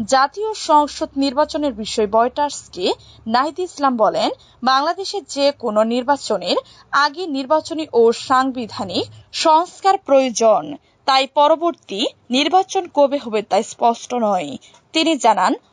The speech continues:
অন্তর্বর্তী সরকারের প্রধান অগ্রাধিকার হলো একটি সুষ্ঠু নির্বাচন আয়োজন করা, কারণ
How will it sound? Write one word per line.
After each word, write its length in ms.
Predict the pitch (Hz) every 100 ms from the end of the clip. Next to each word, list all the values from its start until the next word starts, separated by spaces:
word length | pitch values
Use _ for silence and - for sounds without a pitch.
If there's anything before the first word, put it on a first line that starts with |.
| -
অন্তর্বর্তী 560 | 277 285 381 403 403 392
সরকারের 540 | - 277 262 302 294 269
প্রধান 440 | 233 214 - 214 330 - _ -
অগ্রাধিকার 640 | 269 285 330 339 370 - 339
হলো 240 | 254 247 233 -
একটি 220 | 294 339
সুষ্ঠু 440 | 294 330 320 - 392
নির্বাচন 480 | 381 370 370 370 370 -
আয়োজন 400 | 285 277 311 302
করা, 340 | 277 220 180 247 - _ _
কারণ 260 | 302 294 302